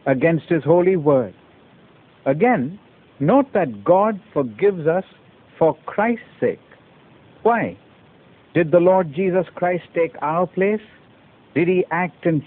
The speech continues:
some way on our behalf? You know, the Bible says, "Without shedding of blood, there is no forgiveness." That is Hebrews chapter nine and verse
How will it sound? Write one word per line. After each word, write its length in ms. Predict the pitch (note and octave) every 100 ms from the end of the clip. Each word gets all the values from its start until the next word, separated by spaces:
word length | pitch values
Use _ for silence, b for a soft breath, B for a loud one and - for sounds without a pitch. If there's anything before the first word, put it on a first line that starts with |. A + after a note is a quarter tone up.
| -
some 260 | F3 F#3
way 320 | E3 E3+ F3 -
on 160 | C#3 C#3
our 200 | D#3 F3+
behalf? 440 | F3+ E3 F#3+ G#3+ - _ _ _ _ - _ _ _ _
You 100 | C#3
know, 200 | E3 G3+
the 140 | G#3+ D#3
Bible 420 | D3 F#3+ G3 F#3 -
says, 280 | D3+ D3 D#3+ - _ _ _ _ _ -
"Without 400 | D3+ F#3+ A#3+ - - -
shedding 300 | F#3+ F#3 E3+
of 260 | C#3+ A2
blood, 260 | C3+ D3 D#3+ D#3+ _ _ _ _ _
there 300 | G#2 D3 D#3+
is 220 | E3 F3+
no 220 | D3+ D#3 C#3
forgiveness." 640 | - B2 A2+ A#2 A2+ F2+ - _ _ _ _ _ -
That 160 | B2+
is 140 | B2 G#2+
Hebrews 500 | D#3 D#3+ C#3 D#3+ D#3+
chapter 340 | - B2+ - C3
nine 400 | B2+ D3 E3+ D#3+
and 140 | B2+
verse 240 | C3+ C#3+